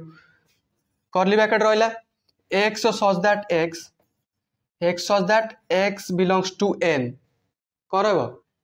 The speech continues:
X such that X belongs to N। X is a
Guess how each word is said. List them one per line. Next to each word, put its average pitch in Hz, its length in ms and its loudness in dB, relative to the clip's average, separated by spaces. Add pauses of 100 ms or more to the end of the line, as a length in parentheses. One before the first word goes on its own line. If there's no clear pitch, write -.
(160)
X 180 240 0
such 185 220 2
that 214 220 0
X 190 240 -2
belongs 175 320 2
to 202 160 2 (100)
N। 175 220 0 (3250)
X 185 240 -2
is 165 280 0
a 180 140 4